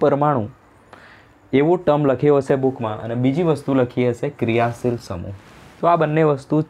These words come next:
છે શું, બંને વસ્તુમાં difference શું છે, તો થોડુંક ખોપચામાં જઈને આપણે સમજીએ. તો આપણે અત્યાર સુધી ચર્ચા કરી એ હતી હાઇડ્રોકાર્બનની, એટલે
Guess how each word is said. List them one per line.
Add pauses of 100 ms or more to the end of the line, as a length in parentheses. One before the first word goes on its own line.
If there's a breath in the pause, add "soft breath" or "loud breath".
(200)
છે (160)
શું,
બંને
વસ્તુમાં
difference
શું
છે, (460 loud breath)
તો (120)
થોડુંક (180)
ખોપચામાં
જઈને
આપણે (100)
સમજીએ. (320 loud breath)
તો (160)
આપણે (100)
અત્યાર
સુધી (100)
ચર્ચા
કરી (240)
એ
હતી (140)
હાઇડ્રોકાર્બનની, (1000 loud breath)
એટલે